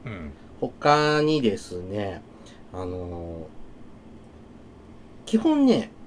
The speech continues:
Speaker 2: あの、三回以上にこう、分かれたやつを、
Speaker 1: うん。
Speaker 2: あの、上げて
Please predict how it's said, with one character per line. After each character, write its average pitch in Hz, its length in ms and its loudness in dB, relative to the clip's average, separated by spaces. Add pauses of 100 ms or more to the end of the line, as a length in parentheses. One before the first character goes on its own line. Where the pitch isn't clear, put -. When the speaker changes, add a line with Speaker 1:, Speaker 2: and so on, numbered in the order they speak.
(160)
Speaker 2:
あ 127 180 2
の、 107 1120 4 (1400)
三 269 400 6
回 285 300 6
以 240 60 6
上 147 240 8
に 101 100 0
こ 92 560 -2 (460)
う、 - 40 -2
分 139 140 4
か 190 100 6
れ 185 120 6
た 101 160 2
や 95 160 0
つ - 160 -8
を、 80 320 -8 (120)
Speaker 1:
う 107 40 -10
ん。 80 220 -8 (500)
Speaker 2:
あ 101 100 -6
の、 95 240 -6 (200)
上 113 160 0
げ 113 160 4
て 110 460 6